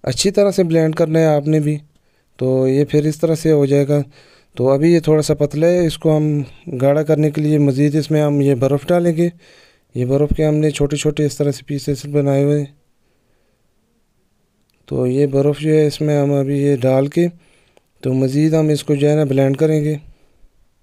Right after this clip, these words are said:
तो जिस किसी ने अभी तक मेरे चैनल को सब्सक्राइब नहीं किया है तो प्लीज़ चैनल को सब्सक्राइब कर लें। तो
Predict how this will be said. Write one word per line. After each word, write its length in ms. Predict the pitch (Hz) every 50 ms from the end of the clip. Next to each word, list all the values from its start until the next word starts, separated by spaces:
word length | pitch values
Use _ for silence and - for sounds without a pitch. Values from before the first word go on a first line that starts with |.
| _ _ _ _ _ _ _ _ _ _ _ _ _ _ _ _ _ _ _ - - _ _ _ _
तो 60 | -
जिस 220 | 127 127 165 165 -
किसी 240 | - 190 - 185 185
ने 280 | 185 180 180 180 175
अभी 160 | 170 160 175
तक 140 | 175 - 180 165
मेरे 200 | 160 160 156 151
चैनल 300 | - 165 151 147 151 151
को 120 | - 127
सब्सक्राइब 560 | 120 - 156 147 - - - 147 147 147 156 165
नहीं 120 | 170 175
किया 180 | 165 185 175 170
है 60 | 170
तो 140 | 170 156 143
प्लीज़ 800 | 143 143 147 147 143 143 - - - - - - 139 135 139
चैनल 320 | 131 - 147 139 143 151 147
को 120 | - 156
सब्सक्राइब 520 | 143 - 147 131 - - 135 143 139 143
कर 180 | 143 - 160 156
लें। 200 | 151 151 160 160 160 160 - - - - - _ _ _ _ _ _ _ _ _ _ _ _ _ _ _ _ _ _ _ _ _ _ _ _ _ _ -
तो 540 | 135 127 123 127 127 123 123 123 123 123